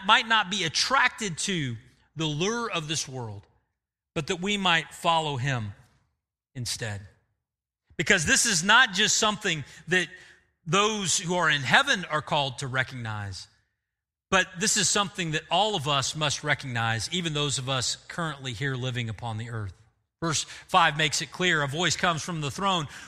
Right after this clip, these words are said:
"Praise our God." Who? "All you his servants who fear him, small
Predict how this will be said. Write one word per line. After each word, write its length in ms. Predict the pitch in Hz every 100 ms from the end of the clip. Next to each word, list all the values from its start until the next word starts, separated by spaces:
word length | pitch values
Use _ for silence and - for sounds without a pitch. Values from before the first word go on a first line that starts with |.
| -
"Praise 340 | 226 247 240
our 220 | 220 214 180
God." 340 | 208 208 156
Who? 320 | 123 226 277 247 - - -
"All 520 | 202 226 247 254 240
you 500 | 170 226 240 202 190
his 320 | 156 214 196
servants 600 | - 202 202 170 135 120
who 140 | 185 165
fear 300 | - 196 165
him, 300 | 139 120 123 - _ -
small 580 | - 202 175 127 110